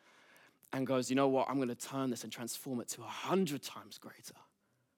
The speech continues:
So once our hearts are in the right place,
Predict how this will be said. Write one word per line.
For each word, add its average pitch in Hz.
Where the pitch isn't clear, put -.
So -
once 170
our 156
hearts 156
are 156
in 151
the 143
right 143
place, 143